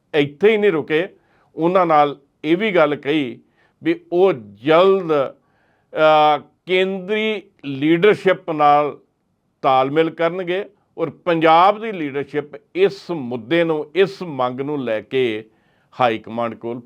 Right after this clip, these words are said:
ਪਹੁੰਚ ਵੀ ਕਰੇਗੀ। ਇਸ ਤੋਂ ਵੀ ਅੱਗੇ ਸੁਨੀਲ ਜਾਖੜ ਨੇ ਇੱਕ ਹੋਰ ਸੁਝਾਅ ਦਿੱਤਾ ਪੰਜਾਬ ਦੀਆਂ ਸਮੂਹ ਸਿਆਸੀ ਪਾਰਟੀਆਂ ਨੂੰ ਵੀ ਤੁਸੀਂ ਵੀ ਸਾਰੇ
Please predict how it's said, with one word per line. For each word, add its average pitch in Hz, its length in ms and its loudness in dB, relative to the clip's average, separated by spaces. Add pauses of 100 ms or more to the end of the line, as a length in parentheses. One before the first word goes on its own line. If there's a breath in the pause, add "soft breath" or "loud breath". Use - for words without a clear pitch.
(160)
ਪਹੁੰਚ 127 400 0
ਵੀ 117 200 -2
ਕਰੇਗੀ। 90 420 -8
ਇਸ 196 160 4
ਤੋਂ 247 240 2
ਵੀ 208 140 4
ਅੱਗੇ 104 260 -6 (460)
ਸੁਨੀਲ 165 400 2
ਜਾਖੜ 196 360 2
ਨੇ 196 140 0
ਇੱਕ 196 140 -4
ਹੋਰ 160 320 2
ਸੁਝਾਅ 147 460 2
ਦਿੱਤਾ 151 500 0 (380)
ਪੰਜਾਬ 143 500 2
ਦੀਆਂ 165 240 -4
ਸਮੂਹ 143 560 -6
ਸਿਆਸੀ 123 600 -4
ਪਾਰਟੀਆਂ 143 600 0
ਨੂੰ 110 200 -12 (540)
ਵੀ 151 80 -2
ਤੁਸੀਂ 156 540 -2
ਵੀ 202 140 2
ਸਾਰੇ 151 720 0